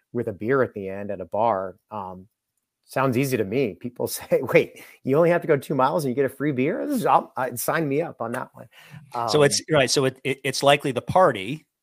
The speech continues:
Speaker 2: lasts
Speaker 1: <laughs>
Speaker 2: longer than the actual race.
Speaker 1: <laughs> All the time. <laughs> All the time. So, um, and then the third aspect of some of those shorter events, right? It, it appeals to a family. And you alluded to my family running the Millennium Mile. Um,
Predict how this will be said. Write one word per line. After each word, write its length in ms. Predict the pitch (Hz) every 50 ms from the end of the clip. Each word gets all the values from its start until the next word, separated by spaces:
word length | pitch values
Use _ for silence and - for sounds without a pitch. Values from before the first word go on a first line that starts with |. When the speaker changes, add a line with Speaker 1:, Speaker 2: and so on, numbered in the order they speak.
| _ -
Speaker 2:
lasts 380 | 117 117 123 127 123 - -
Speaker 1:
<laughs> 100 | 123 123 123
Speaker 2:
longer 260 | 127 139 127 131 123
than 160 | 120 120 117
the 100 | 117 110
actual 340 | 107 110 107 - - 107 104
race. 300 | 110 117 87 78 - - - - - - - - - -
Speaker 1:
<laughs> 340 | - - 156 - - - -
All 160 | 147 170 156
the 80 | 143
time. 420 | - - 147 147 135 92 87 107 - - _ _ _ _ 427 - - - - - - 440
<laughs> 680 | - - - - - - - 196 202 - - - - -
All 180 | 143 143 151 131
the 80 | 131
time. 260 | - - 139 131 127 - _
So, 340 | - - - 160 143 123 - - - 180 - -
um, 400 | - 160 147 143 139 135 127 127 - - - _
and 120 | - 190 220
then 100 | 339 359
the 80 | 339
third 240 | - - - - -
aspect 380 | 196 - - - - 160 - 143
of 100 | 113 104
some 160 | - 160 143
of 80 | 135 127
those 160 | 120 113 113
shorter 480 | - - 135 127 127 113 107 104 104
events, 380 | 104 95 98 95 98 104 - -
right? 200 | 113 113 113 113
It, 140 | 120 117 -
it 100 | 135 123 120
appeals 320 | 120 - 135 143 127 - 135
to 200 | 131 123 117 107 - - _ _ _ _ _ -
a 60 | 147
family. 440 | - - 165 190 233 196 117 104 107
And 100 | 110 117
you 120 | 123 135
alluded 260 | 131 127 131 123 123 120
to 80 | -
my 160 | 113 110 117 120
family 380 | - - 117 113 110 107 104
running 380 | 104 101 113 113 113 110 110 107
the 60 | 104
Millennium 400 | 107 107 107 110 110 107 104 104
Mile. 460 | 110 120 139 143 123 113 110 104 - _ - - _ _ _ _ -
Um, 420 | 139 135 127 123 120 120 120 -